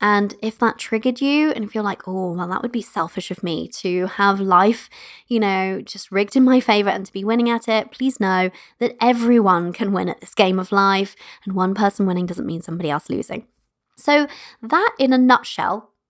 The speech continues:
is a high-level view of the Limitless Mother scale of energy. So it illustrates how your energy, I E your thoughts and feelings,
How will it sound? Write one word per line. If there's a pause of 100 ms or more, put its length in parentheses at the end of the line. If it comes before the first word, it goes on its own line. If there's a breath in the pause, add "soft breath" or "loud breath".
is
a
high-level
view
of (360 soft breath)
the
Limitless
Mother
scale
of
energy.
So
it
illustrates (340 loud breath)
how
your
energy, (320 soft breath)
I
E
your
thoughts
and
feelings,